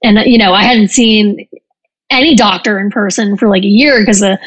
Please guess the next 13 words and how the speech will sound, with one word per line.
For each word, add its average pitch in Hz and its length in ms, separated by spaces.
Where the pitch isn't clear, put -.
the 208 100
pandemic. 202 720
You 233 100
know, 202 320
we 214 180
did 214 160
everything 202 640
via, 190 420
you 214 200
know, 185 200
Zoom. 214 460
And, 214 560
um, 202 460